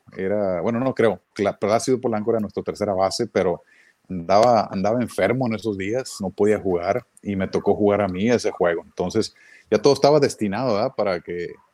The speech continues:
para que, para que yo estuviera jugando en ese juego perfecto, y aparte, pues, ah, hacer el último out ta-, también. Entonces, es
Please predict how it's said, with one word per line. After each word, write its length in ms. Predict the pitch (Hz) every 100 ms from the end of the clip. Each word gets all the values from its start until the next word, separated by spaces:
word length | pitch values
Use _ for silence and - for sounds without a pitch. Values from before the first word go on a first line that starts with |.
| _ _ _
para 240 | - 87 85
que, 420 | 87 80 73 67 - - _ _ _ _ _ -
para 180 | 101 87
que 100 | 107
yo 80 |
estuviera 540 | 113 - - - 117 120
jugando 340 | 113 107 123
en 60 | 117
ese 200 | 107 113
juego 360 | 110 117 110 95
perfecto, 600 | 101 - 101 - 131 -
y 180 | 110 107
aparte, 680 | 101 104 113 107 135 135 120
pues, 280 | 101 - -
ah, 380 | 82 69 55 - - - - - -
hacer 180 | - 123
el 60 |
último 400 | 131 127 135 107
out 160 | 123 147
ta-, 160 | - -
también. 460 | 101 92 123 190
Entonces, 520 | 123 - 117 123 117 _ _ _ _ _ -
es 340 | 113 - -